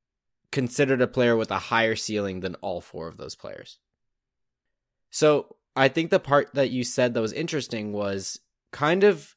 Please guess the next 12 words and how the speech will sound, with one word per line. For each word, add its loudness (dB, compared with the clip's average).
splitting 0
into -4
two -4
the 0
set 0
of -2
elite -2
players -10
and -6
the 0
set -2
of -4